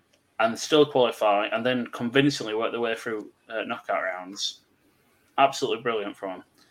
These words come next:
However, y-, you came up against an England team that was just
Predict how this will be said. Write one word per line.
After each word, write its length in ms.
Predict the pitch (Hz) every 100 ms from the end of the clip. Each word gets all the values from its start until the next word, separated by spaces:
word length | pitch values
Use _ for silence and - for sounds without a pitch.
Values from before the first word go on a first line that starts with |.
| _ _
However, 580 | - 127 175 113 113 - - _ _ _ _ _ _ _ _ _ _ _ _ _ _ _
y-, 140 | - - _ _ _ -
you 120 | 151
came 280 | 139 190 165
up 100 | 160
against 380 | 147 160 156 147
an 120 | 139
England 360 | 185 151 127
team 240 | - 107 107
that 100 | 123
was 240 | 120 120
just 300 | - 135 -